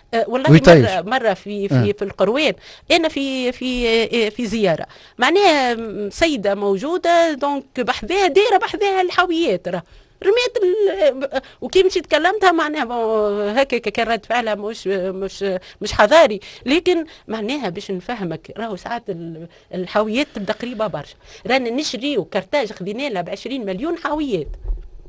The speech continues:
Speaker 1: يعني في كل دورة
Speaker 2: مم.
Speaker 1: تلقى حاوية.
Speaker 2: واللي
Speaker 1: معناها
Speaker 2: قبال في القاع.
Speaker 1: وفي القاع. يك-،
Speaker 2: إيه.
Speaker 1: آه، لكن كان تدخلوا، نبعث لكم تصويرة في
Speaker 2: إيه.
Speaker 1: كرتاج بعد مهرجان كرتاج، بعد سهرة من سهرات. راهو، آه، أنا ما نفهمش مواطن قاعد في، في مدرج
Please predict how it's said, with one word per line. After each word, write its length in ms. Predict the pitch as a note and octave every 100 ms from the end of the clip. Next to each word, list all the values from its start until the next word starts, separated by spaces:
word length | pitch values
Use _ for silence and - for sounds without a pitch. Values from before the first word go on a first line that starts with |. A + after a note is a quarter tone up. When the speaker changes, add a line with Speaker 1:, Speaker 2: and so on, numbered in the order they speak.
| -
Speaker 1:
يعني 260 | A3+ D#4 C#4
في 100 | B3+
كل 460 | - G4 D#4 B3 G#3 - -
دورة 280 | - E4+ G4
Speaker 2:
مم. 60 | G#4
Speaker 1:
تلقى 380 | F#4+ F#4 G#4
حاوية. 400 | G4+ C#4+ F3 G3 C#3+
Speaker 2:
واللي 140 | C#3
Speaker 1:
معناها 160 | G#3 D3
Speaker 2:
قبال 180 | D#3+ E3
في 100 | D#3
القاع. 340 | - A#2 G2+ -
Speaker 1:
وفي 160 | A3+
القاع. 280 | D4+ - - -
يك-، 180 | G3+ F#3
Speaker 2:
إيه. 60 | G#3+
Speaker 1:
آه، 240 | G#3+ G#3+
لكن 320 | G3+ G#3 G3
كان 400 | F3+ B3 A3+ F3 - - -
تدخلوا، 520 | C4 - G3 F3 F#3
نبعث 440 | F3+ F#3+ E3+ G3
لكم 460 | C4+ - D3+ D3 D3 - -
تصويرة 480 | - - E3+ C4 E3
في 160 | D3 -
Speaker 2:
إيه. 120 | A2+
Speaker 1:
كرتاج 400 | F#2 A#3 C4+ E3+
بعد 420 | F#3 A3 D#3 - - - -
مهرجان 420 | E3+ F3 E3+ G3
كرتاج، 440 | - E3 - F#3 D3
بعد 120 | E3+ -
سهرة 200 | F#3 E3+
من 120 | E3
سهرات. 340 | - C#3 C3+ - - - - - -
راهو، 420 | G#3 C#4+ G#3+ E3+ C#3 - - - - A3+
آه، 100 | A#3+
أنا 180 | D4 C#4+
ما 120 | A3
نفهمش 420 | G#3+ G3 D4 B3 G3+
مواطن 360 | F#3+ C4 G3+
قاعد 580 | - C#4 F3+ D#3+ D3+ D3
في، 280 | - D#3 D#3+
في 240 | - D#3+ D3+
مدرج 520 | B3+ B3 E4 C#4